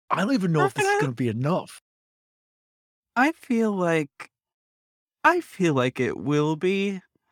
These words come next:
Speaker 2: or at
Speaker 1: Maybe
Speaker 2: least I
Speaker 1: for a
Speaker 2: hope
Speaker 1: while.
Speaker 2: it will be.
Speaker 1: You know, like, on a farm where you can buy a whole cow? We may have to do that.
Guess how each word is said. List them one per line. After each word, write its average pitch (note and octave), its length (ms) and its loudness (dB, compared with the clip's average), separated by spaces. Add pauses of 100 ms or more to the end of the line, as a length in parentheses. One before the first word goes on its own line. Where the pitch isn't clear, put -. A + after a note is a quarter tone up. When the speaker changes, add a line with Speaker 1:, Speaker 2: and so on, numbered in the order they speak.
(360)
Speaker 2:
or - 80 2
at - 140 -6
Speaker 1:
Maybe A3 60 2
Speaker 2:
least F#3+ 200 0
I D3 100 4
Speaker 1:
for D3 100 0
a E3+ 40 -2
Speaker 2:
hope G3 80 0
Speaker 1:
while. A#2+ 260 -2
Speaker 2:
it - 60 -12
will A2+ 260 -2
be. C3 380 -4 (560)
Speaker 1:
You F#3 100 2
know, A#3 100 4
like, D#4 280 0
on B3+ 140 6
a G3 60 2
farm F#3+ 540 0
where F3 260 4
you D#3+ 160 -2
can E3+ 180 0
buy D3 220 0
a E3 80 2
whole C#3 260 0
cow? D3 520 -4
We C3 280 -4
may D3 200 0
have D3 220 0
to A#2+ 100 -6
do A2 200 -8
that. - 240 -10